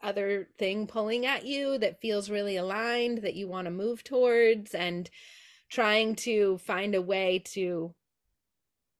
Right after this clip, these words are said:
balance both of those things so that you're moving in a more, um, a slower pace towards it, but one that can also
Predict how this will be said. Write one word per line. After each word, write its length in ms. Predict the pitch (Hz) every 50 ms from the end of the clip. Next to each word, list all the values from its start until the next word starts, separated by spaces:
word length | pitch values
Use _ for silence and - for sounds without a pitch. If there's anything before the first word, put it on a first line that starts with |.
| _ _ _ _ _ _ _ _ _ _ _ _ _ - - _ _ -
balance 680 | 196 190 190 190 165 170 180 190 214 240 254 - - -
both 300 | - - 226 247 247 -
of 120 | 262 254
those 260 | - 269 269 269 -
things 480 | - - 269 269 277 285 302 311 320 294
so 180 | - - 240 208
that 160 | 196 196 175
you're 140 | 190 202 196
moving 400 | 196 196 190 185 196 202 202 196
in 100 | 185 185
a 60 | 180
more, 600 | 180 180 180 180 180 180 175 175 170 175 - - _
um, 440 | 208 180 175 165 156 156 165 175 -
a 80 | - -
slower 580 | - - - 196 185 180 180 180 190 185 175
pace 480 | 175 - - 202 175 180 226 226 - -
towards 360 | - - 277 277 269 247 254 294
it, 280 | 302 294 262 - 214
but 340 | - 226 208 190 180 208 - _ _ - - - _ _ _
one 320 | 208 214 208 202 196 190
that 240 | 185 185 185 - -
can 480 | - 220 196 185 175 175 170 165 165 - _ _ _ _ _ _ _ _ -
also 720 | 190 185 190 180 - - 214 196 180 170 170 165 170 170